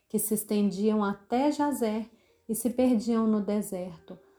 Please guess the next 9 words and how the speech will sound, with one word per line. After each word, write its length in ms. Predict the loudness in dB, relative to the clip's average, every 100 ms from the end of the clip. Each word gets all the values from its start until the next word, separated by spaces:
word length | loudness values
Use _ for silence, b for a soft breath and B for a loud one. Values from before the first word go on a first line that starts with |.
| b b
ramos 600 | -2 2 4 6 4 0
que 160 | -4
se 160 | -4 -4
estendiam 920 | -6 -2 0 0 0 0 2 2 0 -2
e 100 | -4
passavam 760 | -2 -2 0 0 2 2 0
além 340 | 0 0 -2 -2
do 140 | -4
mar. 360 | -4 -6 -8